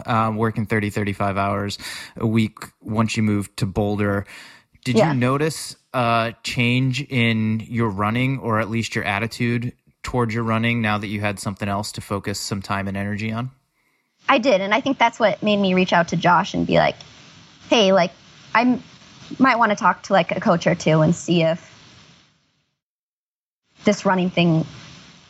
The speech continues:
Speaker 2: see if I still have a chance."
Speaker 1: Yeah.
Speaker 2: 'Cause I was like, "This is, this is actually still fun."
Speaker 1: How long did you work with Lee?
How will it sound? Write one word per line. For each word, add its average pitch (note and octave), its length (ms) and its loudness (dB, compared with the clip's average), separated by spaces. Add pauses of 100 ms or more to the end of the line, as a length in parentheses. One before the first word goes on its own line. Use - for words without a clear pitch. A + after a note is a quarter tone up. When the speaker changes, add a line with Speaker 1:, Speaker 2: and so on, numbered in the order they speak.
(180)
Speaker 2:
see D4 180 0
if C#4 100 -2
I G#3 60 -4
still E3+ 200 -6
have E3+ 100 -6
a - 40 -8
chance." - 440 -8 (280)
Speaker 1:
Yeah. G#2 220 -10
Speaker 2:
'Cause G#3+ 140 2
I F#3+ 100 4
was - 180 0
like, F#3+ 240 2
"This D#4 120 -8
is, A#3 220 -2 (160)
this D4 100 4
is C#4+ 100 6
actually B3+ 280 0
still - 220 0
fun." - 300 -2 (1600)
Speaker 1:
How C3+ 160 -2
long D3 200 0
did C#3 160 0
you B2 80 2
work B2 500 -2
with A2+ 180 0
Lee? G#2+ 340 -2